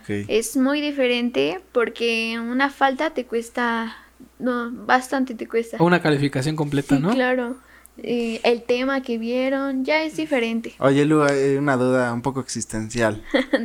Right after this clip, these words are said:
Speaker 2: Dígame.
Speaker 1: Si tuvieras que escoger entre,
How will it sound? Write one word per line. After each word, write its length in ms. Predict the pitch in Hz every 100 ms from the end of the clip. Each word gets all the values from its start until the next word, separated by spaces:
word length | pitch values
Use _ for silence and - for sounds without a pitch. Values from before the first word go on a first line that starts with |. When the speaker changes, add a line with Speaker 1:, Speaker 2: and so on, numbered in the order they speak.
| 226
Speaker 2:
Dígame. 320 | 123 127 -
Speaker 1:
Si 320 | - 131 123
tuvieras 400 | 123 131 147 165
que 100 | -
escoger 640 | 156 - 135 135 120 - - -
entre, 880 | 123 117 - 113 110 101 98 95